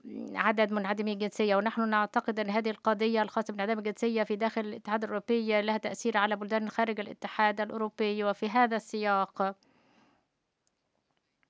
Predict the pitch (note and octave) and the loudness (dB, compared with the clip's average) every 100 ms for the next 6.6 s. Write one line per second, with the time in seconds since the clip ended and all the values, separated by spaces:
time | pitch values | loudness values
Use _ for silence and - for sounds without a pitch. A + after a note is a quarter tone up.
0 | _ _ _ _ _ _ _ _ _ _ | _ _ _ _ _ _ _ _ _ _
1 | _ _ _ _ - _ - A#3 A#3 A3+ | _ _ _ _ -20 _ -4 2 4 4
2 | G#3+ G#3+ G#3+ - A3+ G#3 G#3+ G3+ - A#3 | 2 -2 -2 -2 -2 -4 -4 -6 2 2
3 | A#3 A3+ A3+ A3 G3+ _ A3 A3+ - A3 | 2 0 0 -2 -6 _ -18 -8 -2 0
4 | A3 G3+ G#3 A3+ A3+ A3 A#3 A3+ A3 G#3+ | 0 -2 -2 0 0 2 4 4 2 0
5 | A#3+ A3+ A3 G#3+ G#3 A3+ A3 G#3+ G#3 G#3+ | -2 0 0 2 2 2 -2 -2 -2 -2
6 | G#3 G#3 A3+ A3+ A3 G#3+ | -2 2 4 4 4 0